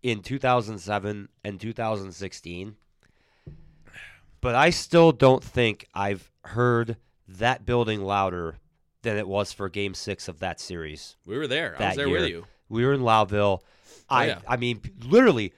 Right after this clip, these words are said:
Speaker 1: twenty full minutes before the game even started,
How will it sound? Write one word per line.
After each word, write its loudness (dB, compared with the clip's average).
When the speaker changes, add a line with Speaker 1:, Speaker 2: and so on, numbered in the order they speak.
Speaker 1:
twenty 6
full 6
minutes 0
before 4
the 6
game 2
even 2
started, 6